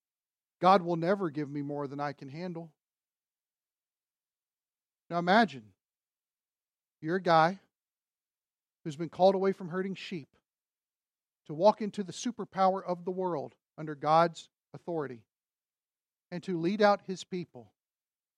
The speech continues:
And as you've seen these incredible things happen before your eyes,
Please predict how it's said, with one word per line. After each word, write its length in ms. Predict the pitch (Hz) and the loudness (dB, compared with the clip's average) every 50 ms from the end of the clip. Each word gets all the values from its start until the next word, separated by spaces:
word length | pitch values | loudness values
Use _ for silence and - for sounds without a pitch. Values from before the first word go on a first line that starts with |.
| _ _ _ _ _ _ _ _ - | _ _ _ _ _ _ _ _ -10
And 80 | 147 | -4
as 220 | 151 165 190 190 180 | 0 0 0 0 0
you've 140 | 220 214 - | -4 -6 -4
seen 260 | - - 226 214 202 | -2 -2 0 0 0
these 200 | 190 175 147 165 | -2 -4 -6 -8
incredible 440 | 156 - - - 185 190 190 202 190 | -10 -4 2 2 2 2 2 -2 -6
things 340 | - 208 190 180 165 147 | -6 -6 -6 -6 -6 -6
happen 300 | - 165 160 156 - 160 | -4 -4 -4 -4 -4 -8
before 360 | 151 151 143 - 175 165 170 170 | -10 -10 -8 -6 -4 -2 -2 -2
your 280 | 170 180 185 180 185 | -2 -4 -4 -4 -4
eyes, 600 | 147 147 147 135 123 123 117 104 - - - - | -2 -2 -2 -2 -4 -8 -14 -18 -20 -20 -20 -20